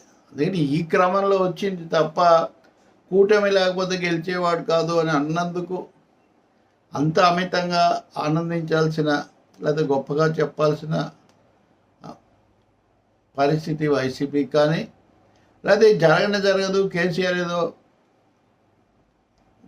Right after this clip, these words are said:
తెలియకో లేకపోతే కావాలని మాట్లాడుతున్నారని దాడి చేయాల్సిన పరిస్థితి టీడీపీకో కనిపించదు. ఇంక జనసేన సరే సరే ఏమవుతుందో మనం చూద్దాం. కాంగ్రెస్ ఒక్కటే ఫోకస్ అన్నప్పుడు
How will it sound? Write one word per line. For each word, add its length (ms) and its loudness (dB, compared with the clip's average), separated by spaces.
తెలియకో 560 0
లేకపోతే 280 4
కావాలని 560 4
మాట్లాడుతున్నారని 840 -2
దాడి 280 2
చేయాల్సిన 540 -2
పరిస్థితి 480 -6
టీడీపీకో 520 -4
కనిపించదు. 520 -8
ఇంక 180 -4
జనసేన 480 -4
సరే 180 -4
సరే 180 -12
ఏమవుతుందో 460 -6
మనం 180 -8
చూద్దాం. 280 2
కాంగ్రెస్ 580 2
ఒక్కటే 280 -4
ఫోకస్ 480 -2
అన్నప్పుడు 400 -4